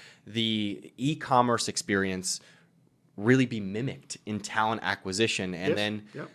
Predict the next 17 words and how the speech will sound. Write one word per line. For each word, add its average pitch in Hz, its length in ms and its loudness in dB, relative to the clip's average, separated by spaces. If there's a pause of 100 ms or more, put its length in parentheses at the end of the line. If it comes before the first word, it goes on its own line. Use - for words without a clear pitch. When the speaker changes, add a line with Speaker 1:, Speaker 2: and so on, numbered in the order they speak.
(120)
Speaker 1:
the 123 80 -2
talent 135 320 2
management 127 400 0
side 98 200 2
of 90 60 -4
the 92 60 -4
house, 82 520 -4
right, 104 280 2
was 104 160 -6
like, 104 180 -4
"Wait, 131 300 0
what 131 220 -2
about 139 300 0
our 123 240 0
employees? 95 420 -6
We're 147 120 0
spending 113 540 -2